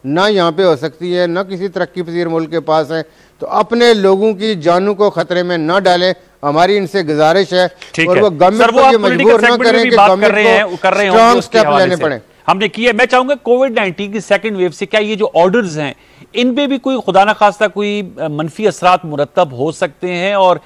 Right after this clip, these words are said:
Speaker 2: ये भी आपसे, अ, पूछना चाहूंगा कि टेक्सटाइल, जाहिर बात है, हमारा मेन इंजन है हमारी एक्सपोर्ट्स को बढ़ाने के हवाले से, और भी कुछ सेक्टर्स हैं जिनको ज्यादा अब, अ,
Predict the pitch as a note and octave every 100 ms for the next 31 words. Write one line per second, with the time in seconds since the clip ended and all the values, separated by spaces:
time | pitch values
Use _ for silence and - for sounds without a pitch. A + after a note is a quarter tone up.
0 | _ _ - G3+ B3+ A3 F#3+ F3+ C#3+ D#3
1 | C#3+ E3+ - E3+ D#3+ E3 F#3 F#3 D#3+ F3+
2 | - G3+ F3 E3 E3 D#3+ E3 D#3+ E3 D3
3 | D3 D#3+ F3+ - E3+ D#3+ F3 D#3+ D3+ D3
4 | - - D#3+ - D#3+ B2+ B2 C#3 C#3+ C#3
5 | C#3 C#3+ - F3+ A3+ A3+ B3 G#3 G#3 F3
6 | B3 G#3 F#3+ A#3+ _ _ _ _ C3 A#2+
7 | A3 A3 A#3+ A#3+ F#3 A#2+ D#3+ F#3 G#3+ G3
8 | F#3+ - _ - D#3+ E3